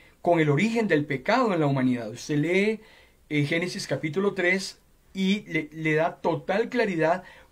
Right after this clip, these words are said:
por qué es que el hombre cayó en desgracia, precisamente por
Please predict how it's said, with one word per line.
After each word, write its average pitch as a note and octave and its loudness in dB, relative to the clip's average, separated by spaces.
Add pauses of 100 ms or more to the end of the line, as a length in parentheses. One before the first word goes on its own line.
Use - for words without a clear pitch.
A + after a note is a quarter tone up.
por D3 4
qué G#3 0
es F#3 -4
que G3 2
el E3 0
hombre D#3 2 (320)
cayó D#3 2
en D#3+ -4
desgracia, D3+ -2
precisamente F3+ -4
por F#3+ 0